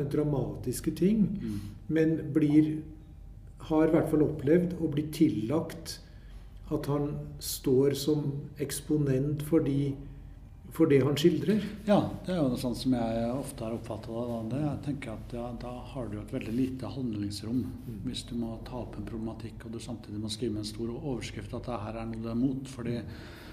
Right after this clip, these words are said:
Speaker 2: noe av det som er fint med kunst, er det at, at vi er ansvarlige for opplevelsen vår selv.
Speaker 1: Mm.
Speaker 2: Eh, tenker jeg.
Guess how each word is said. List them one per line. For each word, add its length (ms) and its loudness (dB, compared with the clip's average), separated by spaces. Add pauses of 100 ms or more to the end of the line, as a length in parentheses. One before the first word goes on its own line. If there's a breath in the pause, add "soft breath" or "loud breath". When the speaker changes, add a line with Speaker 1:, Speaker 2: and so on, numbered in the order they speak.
(160 loud breath)
Speaker 2:
noe 200 4
av 60 0
det 120 0
som 120 -2
er 60 -4
fint 280 -2
med 100 -2
kunst, 320 -4
er 120 -6
det 120 -6
at, 300 -12 (500)
at 200 -8
vi 160 -4
er 340 -6 (240)
ansvarlige 640 -4
for 180 -8
opplevelsen 500 -4
vår 80 -4
selv. 300 -4 (240)
Speaker 1:
Mm. 180 -6 (960)
Speaker 2:
Eh, 440 -10 (920 soft breath)
tenker 300 -6
jeg. 80 -4